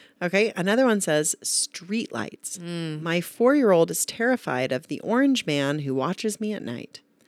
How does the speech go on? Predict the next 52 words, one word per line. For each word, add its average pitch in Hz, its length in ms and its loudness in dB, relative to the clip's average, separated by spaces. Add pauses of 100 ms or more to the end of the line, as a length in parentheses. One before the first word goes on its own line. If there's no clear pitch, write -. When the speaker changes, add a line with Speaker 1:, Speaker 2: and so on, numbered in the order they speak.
(320)
Speaker 1:
The 202 100 -8
orange 285 360 2
man 131 240 -2
is 190 100 -6
a 208 40 -4
streetlight 208 560 -2
that 165 100 -12
he 190 100 -2
can 190 160 -10
see 254 280 -4
out 185 240 -4
his 175 280 -6
window. 143 560 -12 (300)
We 196 80 0
have 220 220 -2
to 240 80 -10
keep - 180 -10
his 190 120 -4
curtains 170 300 -4
closed 147 400 -2
or 139 60 2
the 143 100 -4
orange 170 360 -2
man 131 340 -4
will 151 120 -4
watch 135 360 -6
him 139 100 -12
sleep." 127 440 -8 (200)
Ooh. 127 260 -12 (260)
Speaker 2:
It 160 140 -8
is 147 140 -6
creepy. - 320 -14
That 151 120 -2
Speaker 1:
That 143 40 -2
Speaker 2:
actually 110 220 -4
Speaker 1:
is 185 140 -4
Speaker 2:
is - 120 -12
Speaker 1:
creepy. - 80 -12
Speaker 2:
creepy. - 320 -14 (240)
I 220 100 -12
don't 311 160 -8
like 196 240 -4
orange 160 320 -8
streetlights. - 400 -8
I 208 40 -6
don't 262 100 -8
know 302 60 -4
why 196 240 -4
we 170 80 -4
have 175 120 -4
orange 151 320 -12
streetlights. - 640 -10